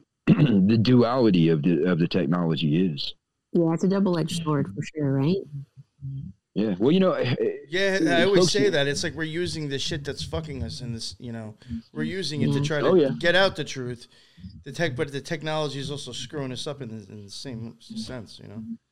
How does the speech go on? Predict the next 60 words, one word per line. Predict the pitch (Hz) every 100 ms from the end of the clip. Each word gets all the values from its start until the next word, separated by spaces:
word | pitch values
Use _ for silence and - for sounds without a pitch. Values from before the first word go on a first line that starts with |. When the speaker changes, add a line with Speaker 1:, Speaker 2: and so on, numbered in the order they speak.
| _ _ -
Speaker 1:
Oh, | 175
yeah. | 95 65 - _ _ _
Well, | 175 233 165
you | 143
know, | 131
look | 139 151
what | 131
Teresa's | - 147 147 120
had | 95
to | 78
go | 78 73
through | 85
today | 76 76 78
just | 69 95
to | 92
try | 110 98
to |
stay | 82 98 92
on | 107 107
with | 69 -
us, | - - -
you |
know? | 139 381
Speaker 2:
<laughs> | -
Right. | 254 - 294 - - 320 320 480 - - - - - - 370
Speaker 1:
But, | 127 -
you |
know, | 170
eh, | 139 156 131 135 -
eh, | - -
I | 156
gotta | 196 208
go | 175
back | 143 143 139
and, | 110
and | 107 104
say, | - 131
you | 92
know, | 95 98
I, | 95 98 95
I |
lost | 123 131 147
my | 135 127
wife | 90 76 101 - -
in | - 90
two | 107
thousand | - 92 98 92
six. | - 69 82 - - - _ _ - _
Um, | 82 82 95
now, | 101
that's | 113 139
the | 113
second | - 135 104
time | 107 92
I'd | 95 92
been | 87 85
widowed | 104 82 69
in |
my | 71
life. | 67 85 82